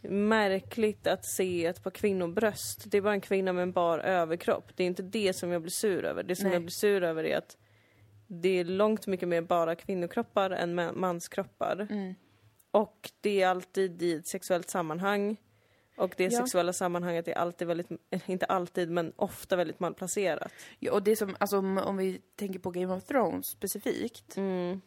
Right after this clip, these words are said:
Speaker 2: det är ju inte en historisk skildring av ett mänskligt samhälle på
Speaker 1: Nej.
Speaker 2: medeltiden. Så att, eh, där hade man ju fri, helt fria händer att bestämma det
Speaker 1: Mm.
Speaker 2: utifrån hur man tolkar böckerna.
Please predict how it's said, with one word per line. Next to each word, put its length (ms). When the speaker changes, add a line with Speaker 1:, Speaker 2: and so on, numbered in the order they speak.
Speaker 2:
det 140
är 40
ju 180
inte 240
en 100
historisk 600
skildring 720
av 120
ett 100
mänskligt 460
samhälle 560
på 60
Speaker 1:
Nej. 280
Speaker 2:
medeltiden. 800
Så 100
att, 280
eh, 80
där 260
hade 260
man 140
ju 60
fri, 440
helt 280
fria 220
händer 260
att 60
bestämma 520
det 240
Speaker 1:
Mm. 160
Speaker 2:
utifrån 680
hur 100
man 140
tolkar 360
böckerna. 560